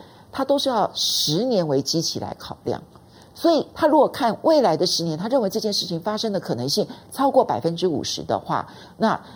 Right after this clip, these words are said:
外资来台湾的投资以及台湾对外的并购投资都会在这种角度之上，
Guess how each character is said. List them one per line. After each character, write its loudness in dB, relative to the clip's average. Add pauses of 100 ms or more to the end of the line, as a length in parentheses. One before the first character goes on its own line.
(140)
外 6
资 -2
来 4
台 -6
湾 -2
的 -2
投 -4
资 -8 (200)
以 4
及 0
台 0
湾 2
对 2
外 2
的 -2
并 0
购 4 (220)
投 4
资 -2 (440)
都 8
会 2
在 -2
这 2
种 0
角 -2
度 -2
之 -4
上， -2